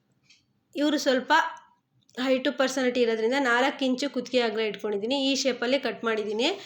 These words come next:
ಇದಕ್ಕೆ ಕ್ಯಾನ್ವಾಸ್ ಕೊಟ್ಟು ಸ್ಟಿಚ್ ಮಾಡೋದನ್ನ ಹೇಳಿದ್ದೀನಿ. ತುಂಬ ಈಸಿ ಮೆಥಡು. ನೋಡ್ಕೊಂಡು ಟ್ರೈ ಮಾಡಿ, ನನಗೆ ಕಾಮೆಂಟ್ ಮಾಡಿ ಫ್ರೆಂಡ್ಸ್. ಫ್ರೆಂಡ್ಸ್, ನಾನು ಇಷ್ಟು ಸ್ಟಿಚಿಂಗ್ ವಿಡಿಯೋ, ಕಟಿಂಗ್ ವಿಡಿಯೋ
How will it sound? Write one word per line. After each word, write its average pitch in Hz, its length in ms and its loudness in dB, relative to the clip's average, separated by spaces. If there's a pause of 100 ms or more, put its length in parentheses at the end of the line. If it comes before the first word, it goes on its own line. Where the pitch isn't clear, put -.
(380)
ಇದಕ್ಕೆ 320 380 0
ಕ್ಯಾನ್ವಾಸ್ 285 460 2
ಕೊಟ್ಟು 269 280 0
ಸ್ಟಿಚ್ 269 320 -2
ಮಾಡೋದನ್ನ 240 420 2 (680)
ಹೇಳಿದ್ದೀನಿ. 233 460 0
ತುಂಬ 277 320 0 (100)
ಈಸಿ 269 280 4
ಮೆಥಡು. 233 480 2 (1200)
ನೋಡ್ಕೊಂಡು 285 580 2
ಟ್ರೈ 254 240 4
ಮಾಡಿ, 262 300 4
ನನಗೆ 233 260 4
ಕಾಮೆಂಟ್ 240 400 2
ಮಾಡಿ 233 200 4
ಫ್ರೆಂಡ್ಸ್. 262 380 0 (1300)
ಫ್ರೆಂಡ್ಸ್, 320 380 2
ನಾನು 262 260 2 (180)
ಇಷ್ಟು - 420 0 (720)
ಸ್ಟಿಚಿಂಗ್ 294 500 2
ವಿಡಿಯೋ, 269 320 4
ಕಟಿಂಗ್ 269 380 2
ವಿಡಿಯೋ 254 260 4